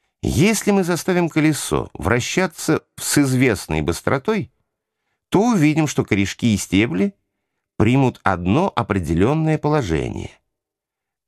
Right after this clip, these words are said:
Корешки вытянутся по направлению действия силы, то есть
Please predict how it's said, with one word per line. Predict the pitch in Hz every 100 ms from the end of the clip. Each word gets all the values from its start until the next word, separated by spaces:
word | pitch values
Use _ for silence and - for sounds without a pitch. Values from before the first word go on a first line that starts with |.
| _
Корешки | 131 151 147 - 208 214 92 _ _ _ _
вытянутся | 85 107 156 - 82 76 -
по | - 87
направлению | 98 101 120 120 95 90
действия | 85 117 - 76 73
силы, | - 233 220 98
то | 65 78
есть | 73 -